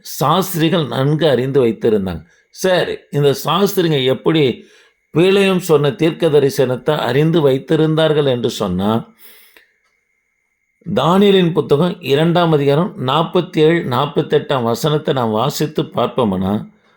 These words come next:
தானியேல் ஏழாம், பதினேழு வயதுல சிறையிருப்புக்கு பாபிலோனுக்கு கொண்டு போகப்படுகிறார்.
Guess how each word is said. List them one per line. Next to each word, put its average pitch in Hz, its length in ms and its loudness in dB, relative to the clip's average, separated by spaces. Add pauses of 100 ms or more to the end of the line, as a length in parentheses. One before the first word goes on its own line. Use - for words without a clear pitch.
(320)
தானியேல் 175 640 0
ஏழாம், 170 680 0 (220)
பதினேழு 165 600 2
வயதுல 131 600 0 (440)
சிறையிருப்புக்கு 170 1000 2
பாபிலோனுக்கு 151 800 0
கொண்டு 135 280 0
போகப்படுகிறார். 107 920 -2